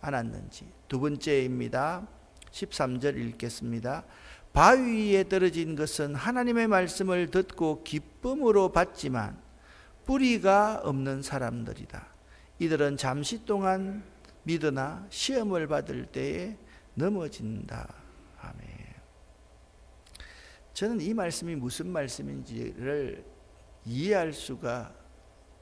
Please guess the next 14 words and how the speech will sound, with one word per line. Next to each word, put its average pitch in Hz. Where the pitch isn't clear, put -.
있겠습니다. 123
교인들 208
중에요, 160
제일 190
위험한 202
사람이 113
어떤 107
사람인 139
줄 123
아십니까? 113
여러분들 165
말하는 120
거 117
아닙니다. 117